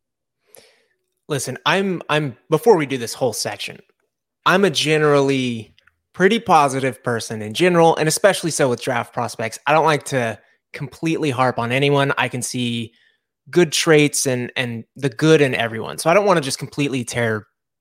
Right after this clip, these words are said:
these kids apart. But probably the one that would most make me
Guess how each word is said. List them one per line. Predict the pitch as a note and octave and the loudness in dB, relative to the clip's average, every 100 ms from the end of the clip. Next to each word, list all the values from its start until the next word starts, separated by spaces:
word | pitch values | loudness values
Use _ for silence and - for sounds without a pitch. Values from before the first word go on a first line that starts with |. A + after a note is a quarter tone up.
| _ _ | _ _
these | B2+ A#2+ - | -6 -6 -6
kids | A#2+ G#2 - - | -10 -10 -12 -6
apart. | B2 - A#2 - - _ | -8 -4 -6 -6 -14 _
But | F3+ D#3 D#3 - _ _ _ _ _ _ _ _ _ _ _ _ _ _ _ _ _ | 2 2 0 -8 _ _ _ _ _ _ _ _ _ _ _ _ _ _ _ _ _
probably | E3 F#3 G3 G3 | 0 2 4 4
the | D3 | 4
one | C3+ C3+ C3 | 4 2 2
that | B2+ | -2
would | B2 | -4
most | A#2+ A#2+ B2 B2 A#2+ - - - _ _ _ _ _ _ _ _ _ _ _ _ _ _ | -6 -4 -2 -2 -2 -6 -10 -18 _ _ _ _ _ _ _ _ _ _ _ _ _ _
make | C#3 B2+ - | -2 -2 -2
me | A#2+ A2+ A2 G#2+ - | -6 -4 -6 -8 -16